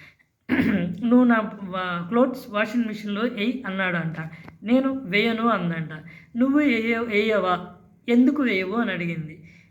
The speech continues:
"నేను వేయను" అని సమాధానం చెప్పింది. వెంటనే వాళ్ళ అమ్మకు ఫోన్ చేసింది. "నువ్వెందుకు వేయాలి బేబీ, అతనే వేసుకుంటాడు, నువ్వు ఇంటికి వచ్చేసే, ఫ్లైట్ ఎక్కి" అని అంది. వెళ్ళిపోయింది. డైవర్స్.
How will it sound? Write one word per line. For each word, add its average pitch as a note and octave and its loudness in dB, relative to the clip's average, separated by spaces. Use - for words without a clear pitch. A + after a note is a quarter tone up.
"నేను C#4 4
వేయను" A3 0
అని A#3+ 0
సమాధానం F#3+ -4
చెప్పింది. D#3+ -10
వెంటనే B3 4
వాళ్ళ G#3 -2
అమ్మకు G3+ -6
ఫోన్ F3+ -6
చేసింది. E3 -6
"నువ్వెందుకు B3+ 4
వేయాలి G#3+ -2
బేబీ, F#3 -4
అతనే A#3 -2
వేసుకుంటాడు, G3+ -2
నువ్వు B3 2
ఇంటికి F#3 -10
వచ్చేసే, G3 -2
ఫ్లైట్ G3+ -4
ఎక్కి" F#3+ -6
అని G3 0
అంది. D#3+ -6
వెళ్ళిపోయింది. E3 -12
డైవర్స్. E3 -2